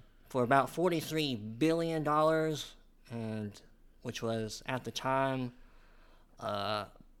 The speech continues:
fifty-four dollars and twenty cents a share, uh, price value. And now,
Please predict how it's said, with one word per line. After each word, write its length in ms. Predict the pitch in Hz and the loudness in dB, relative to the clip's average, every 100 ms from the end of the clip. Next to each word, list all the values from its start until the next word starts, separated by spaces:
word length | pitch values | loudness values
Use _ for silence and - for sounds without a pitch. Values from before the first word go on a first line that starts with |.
| - | -20
fifty-four 920 | - 151 135 147 - 151 151 151 147 | -4 -4 0 -4 -2 2 4 6 6
dollars 480 | 139 139 143 139 127 | 4 4 4 2 0
and 140 | 113 | -4
twenty 260 | 135 135 127 | -2 -2 0
cents 460 | - 135 123 - | -2 -2 -2 -6
a 120 | 104 101 | -6 -2
share, 560 | - 147 165 196 226 - - - - - | -2 0 0 0 -2 -6 -20 -20 -20 -10
uh, 300 | 123 123 123 120 - | -6 -4 -4 -6 -2
price 280 | 147 156 - | 0 0 0
value. 440 | 160 156 160 190 - - - - - - - - - - - - - - - - - | 0 0 -2 -6 -12 -20 -20 -20 -20 -20 -20 -20 -20 -20 -20 -20 -20 -20 -20 -20 -8
And 640 | 120 123 131 131 123 113 - - - - - - - - - - - - - | -2 2 4 4 2 0 -6 -12 -20 -20 -20 -20 -16 -14 -14 -18 -20 -20 -12
now, 720 | - 131 147 151 147 143 123 | 0 4 6 8 8 6 2